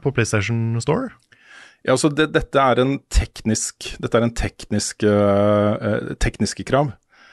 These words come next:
Speaker 2: på, eh, på at den holder på en måte, eh, hvis det er en performance mode, eh, som sier at du skal ha seksti bilder i sekundet,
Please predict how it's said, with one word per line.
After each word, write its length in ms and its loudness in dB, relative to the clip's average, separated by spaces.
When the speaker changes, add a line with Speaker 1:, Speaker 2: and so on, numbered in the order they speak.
Speaker 2:
på, 180 2
eh, 380 2
på 240 0
at 220 -4
den 240 2
holder 440 0
på 140 -6
en 80 2
måte, 300 0
eh, 400 -6
hvis 160 0
det 60 2
er 180 0
en 80 0
performance 560 0
mode, 240 2
eh, 540 2
som 260 0
sier 320 2
at 180 -2
du 120 0
skal 240 2
ha 40 -4
seksti 320 -4
bilder 240 0
i 80 -2
sekundet, 380 0